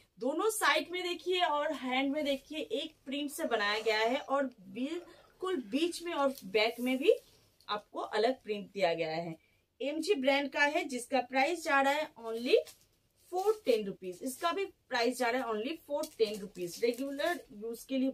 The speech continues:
बहुत ही सुंदर है। ये भी और एक देखिए, pure इक्कत में आ जाएगा, दूसरा pattern design में है। देखिए, Size आपको फ़ोर्टी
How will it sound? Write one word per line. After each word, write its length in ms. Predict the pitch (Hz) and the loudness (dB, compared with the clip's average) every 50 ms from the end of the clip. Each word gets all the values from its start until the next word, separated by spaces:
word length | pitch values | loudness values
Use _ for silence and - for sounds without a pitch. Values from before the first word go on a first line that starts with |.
| - _ - | -4 _ -12
बहुत 340 | 196 196 190 - 226 226 233 | -10 -8 -6 -6 -6 -6 -6
ही 60 | 226 | -8
सुंदर 360 | 220 - 185 180 170 156 160 | -8 -8 -8 -4 -2 -2 -2
है। 160 | 165 165 - - - - - _ - - - _ _ _ _ _ _ - - | -2 -4 -6 -12 -20 -20 -20 _ -20 -20 -20 _ _ _ _ _ _ -16 -10
ये 240 | 190 247 320 381 427 | -6 -2 0 0 2
भी 140 | 403 392 427 | 4 4 4
और 340 | - - 277 294 262 262 | 4 4 4 4 4 4
एक 200 | 302 330 349 262 | 4 2 -4 -4
देखिए, 420 | 247 247 240 240 - 262 285 294 294 | -2 -2 -2 -2 -2 -4 -4 -4 -6
pure 420 | 262 - - 254 277 285 294 269 | -8 -10 -8 -6 -2 -2 0 0
इक्कत 340 | 269 - _ - 269 262 262 - | -2 -4 _ -6 -6 -6 -4 0
में 100 | 262 269 | 0 0
आ 180 | 254 240 226 226 | 0 0 -2 -2
जाएगा, 500 | 226 247 226 220 226 220 233 311 - 554 - _ _ _ _ _ _ _ _ 214 | 0 2 2 4 4 4 2 0 0 -2 -6 _ _ _ _ _ _ _ _ -10
दूसरा 420 | 208 262 320 330 330 - 330 349 | -6 -4 -4 -4 -4 0 0 0
pattern 440 | 349 - 285 247 233 247 262 262 262 | 2 2 2 2 2 4 4 4 4
design 420 | 226 220 196 214 208 196 214 220 | 4 2 2 2 0 0 0 0
में 260 | 220 220 233 233 226 240 | 0 0 0 0 0 0
है। 80 | 262 | 0
देखिए, 440 | 247 233 208 208 - 254 277 349 466 - - _ _ _ _ | 0 0 -2 -2 -2 -4 -2 -2 -4 -6 -12 _ _ _ _
Size 420 | - - - 285 247 294 330 330 381 | -16 -8 -4 -2 0 0 0 0 -2
आपको 240 | 359 - - 359 339 | -2 -4 -4 -8 -10
फ़ोर्टी 640 | - - 254 233 233 - _ - - 311 339 349 | -6 -4 -2 -2 -2 -4 _ -12 -8 -8 -8 -8